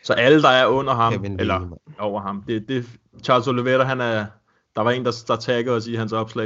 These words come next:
Speaker 1: det var det der man crush. Jeg tror, der er rigtig mange, der har fået, øh, fået øjnene op for ham. Men jeg tror stadig, at han vil tage ham ned, øh, Khabib, og, øh,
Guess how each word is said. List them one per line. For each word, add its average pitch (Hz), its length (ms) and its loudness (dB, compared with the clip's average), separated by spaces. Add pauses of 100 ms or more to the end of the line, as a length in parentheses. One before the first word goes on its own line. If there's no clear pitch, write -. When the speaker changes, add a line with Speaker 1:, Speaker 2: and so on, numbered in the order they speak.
Speaker 1:
det 110 60 -4
var 110 60 -2
det 110 120 -2
der 107 60 -2
man 110 280 0
crush. 110 460 -6
Jeg 104 120 -4
tror, 113 260 2
der 110 100 0
er 107 120 0
rigtig 120 260 -4
mange, 104 280 -4
der 107 100 -2
har 104 100 -4
fået, 104 380 -6
øh, 95 200 -6 (960)
fået 107 120 0
øjnene 110 220 0
op 110 120 -2
for 110 80 -4
ham. 101 200 -6 (1400)
Men 107 100 -4
jeg 107 100 0
tror 127 180 2
stadig, 127 260 2
at 120 60 2
han 120 140 -4
vil 110 120 -2
tage 110 140 -2
ham 107 100 -2
ned, 123 200 -2 (120)
øh, 107 120 -4
Khabib, 110 440 -8 (120)
og, 98 260 -2
øh, 98 260 -8